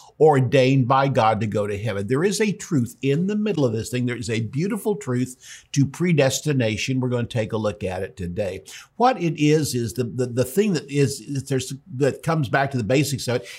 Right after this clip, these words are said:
Here's the basic misunderstanding that comes to the bottom of it. No one really knows why God chooses you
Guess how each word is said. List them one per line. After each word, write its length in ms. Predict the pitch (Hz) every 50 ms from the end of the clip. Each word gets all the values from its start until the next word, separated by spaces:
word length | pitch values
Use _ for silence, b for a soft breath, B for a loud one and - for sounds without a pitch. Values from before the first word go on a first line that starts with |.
| B
Here's 260 | B 196 220 240 214 156
the 100 | 170 151
basic 520 | 135 117 151 156 156 143 - - 165 -
misunderstanding 880 | 151 160 165 - - 151 143 131 117 120 - - - 143 131 120 113 117
that 100 | 110 -
comes 200 | 131 123 113 98
to 40 |
the 60 | 98 104
bottom 260 | 110 117 117 110 98
of 80 | 95
it. 100 | 98 - B B B B B
No 300 | 131 135 165 208 240 262
one 260 | 247 220 214 208 185
really 300 | 170 170 160 151 156 151
knows 420 | 139 131 123 120 123 131 127 - - -
why 300 | - 180 185 190 202 208
God 340 | 175 120 131 110 95 104 98
chooses 600 | - - 127 117 117 104 - 110 107 92 - -
you 300 | 110 113 98 101 113 113